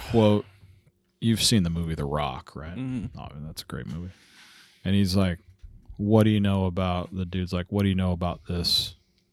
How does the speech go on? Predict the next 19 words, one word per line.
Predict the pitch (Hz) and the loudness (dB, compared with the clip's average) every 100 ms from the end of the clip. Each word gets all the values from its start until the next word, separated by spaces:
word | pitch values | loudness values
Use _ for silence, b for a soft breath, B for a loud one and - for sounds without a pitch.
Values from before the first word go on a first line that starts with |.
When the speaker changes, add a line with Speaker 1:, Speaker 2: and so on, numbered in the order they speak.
| _ _ _ _ _ _ _ _ _ _ _ _ - | _ _ _ _ _ _ _ _ _ _ _ _ -12
Speaker 1:
uh, | 95 80 71 | -8 -8 -8
rocket?" | 80 82 67 - - _ - | -6 -4 -6 -10 -20 _ -10
Speaker 2:
Mm-hmm. | 123 117 117 120 _ | -8 -8 -10 -12 _
Speaker 1:
And | 95 | -8
he's | 92 92 | -6 -4
like, | 87 85 _ b b b b b b b b b b b b b _ _ _ _ _ - | -6 -10 _ b b b b b b b b b b b b b _ _ _ _ _ -4
and, | 95 90 87 87 | -2 0 -2 -2
uh, | 82 - 107 B - | -6 -10 -12 B -2
Nicolas | 110 107 101 - | 0 2 0 0
Cage | 104 95 90 | 0 0 0
says | - 95 90 | 0 2 4
something | - 120 113 | 4 4 4
to | |
the | 104 | 2
effect | 95 104 101 | 2 2 2
that | 95 | 2
he's | 95 95 | 2 2
like, | 87 85 - - _ _ _ _ _ _ _ _ _ _ _ _ _ _ _ _ _ _ _ _ _ - - - _ _ - - | 0 -2 -10 -20 _ _ _ _ _ _ _ _ _ _ _ _ _ _ _ _ _ _ _ _ _ -12 -12 -14 _ _ -14 0
um, | 110 98 82 76 82 | 4 4 2 -4 -8